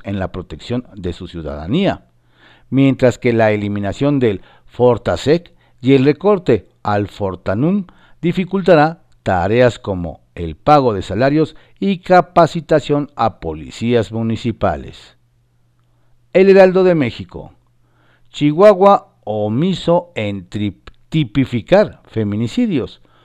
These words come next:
ochocientos noventa y siete asesinatos. Solo una de las dieciocho mujeres que fueron víctimas de homicidio doloso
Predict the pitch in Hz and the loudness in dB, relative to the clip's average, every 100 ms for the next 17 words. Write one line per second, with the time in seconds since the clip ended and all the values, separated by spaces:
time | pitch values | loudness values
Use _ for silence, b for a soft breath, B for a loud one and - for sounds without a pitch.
0 | b b - 113 107 110 104 165 170 165 | b b -4 -4 -4 -6 -6 -4 -4 -4
1 | 143 127 104 95 90 90 - 131 120 107 | -2 -2 -2 -4 -6 -8 -4 -4 -2 -4
2 | 92 - 101 107 92 85 - - b b | -6 -10 -6 -6 -6 -10 -18 -20 b b
3 | b b _ - 160 151 151 _ 233 226 | b b _ 2 4 4 0 _ 0 2
4 | 123 87 _ - 113 110 101 107 117 131 | 0 -2 _ -4 0 0 0 -2 -4 -4
5 | 135 120 104 123 123 - 101 120 120 110 | -4 -4 -4 -2 -2 -4 -6 -4 -2 -4
6 | 117 120 113 98 92 90 87 120 123 117 | -4 -6 -6 -6 -6 -10 -8 -6 -2 -2
7 | 92 104 120 110 104 | -4 -6 -6 -4 -6